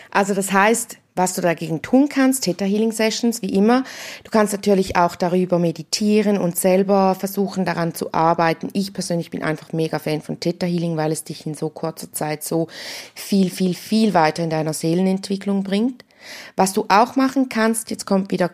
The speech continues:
Kate, die Chakra Queen. <laughs> Ähm, das, die Dankbarkeit ist natürlich, sitzt bei uns im Herzchakra, deshalb heißt es ja auch grün vor Neid. Und das Herzchakra hat ja die Farbe grün. Also von daher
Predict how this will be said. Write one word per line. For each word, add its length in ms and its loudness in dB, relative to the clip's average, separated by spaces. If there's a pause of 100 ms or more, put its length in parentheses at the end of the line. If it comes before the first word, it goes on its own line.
(180)
Kate, 380 2
die 80 -4
Chakra 400 0
Queen. 380 2 (340)
<laughs> 280 4 (580)
Ähm, 600 4 (640)
das, 360 2
die 180 -4
Dankbarkeit 840 0
ist 140 -6
natürlich, 600 -4
sitzt 440 -4
bei 140 2
uns 220 -2
im 280 -2
Herzchakra, 1040 0
deshalb 340 -2
heißt 240 -2
es 120 -4
ja 120 0
auch 220 -6
grün 360 4
vor 220 4
Neid. 580 2 (520)
Und 120 0
das 140 2
Herzchakra 720 2
hat 180 0
ja 100 4
die 100 -6
Farbe 400 2
grün. 680 4 (320)
Also 220 0
von 220 -2
daher 800 4